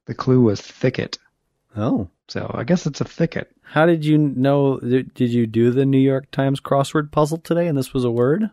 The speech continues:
Speaker 1: No, it was, it was a, like, a, the New York Times crossword puzzle from earlier this week.
Speaker 2: Oh, wow.
Speaker 1: Or from last week. Whenever the heck we were supposed to read this. Uh, yeah,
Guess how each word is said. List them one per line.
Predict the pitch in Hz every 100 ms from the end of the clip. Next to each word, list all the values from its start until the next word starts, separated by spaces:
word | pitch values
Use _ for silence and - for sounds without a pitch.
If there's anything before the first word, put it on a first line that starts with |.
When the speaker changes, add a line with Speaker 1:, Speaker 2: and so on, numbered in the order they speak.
| _ _ -
Speaker 1:
No, | 143 127
it | 123
was, | 123 120
it |
was | 117 107 101
a, | 98 90 _ _ _
like, | 117 95 - - - _ _ -
a, | 110
the | - 120
New | 123
York | 123 113 -
Times | 117 110 104 90 -
crossword | 107 101 110 101
puzzle | 104 98 101 98 - _ _ _
from | - 110
earlier | 220 117 107 104 104 101
this | - -
week. | - - - -
Speaker 2:
Oh, | 107 135 240 -
wow. | 101 165 180 _ _ - - - _ _ _ _ _
Speaker 1:
Or | - 104
from | - 117
last | 104 101 - -
week. | 120 - - _ _ _ _ -
Whenever | 143 143 107
the | 95 101 -
heck | - - -
we | 107
were | 104
supposed | - - 120
to | -
read | 117 -
this. | - - - - - -
Uh, | 139 135 127 117 - -
yeah, | 165 160 110 92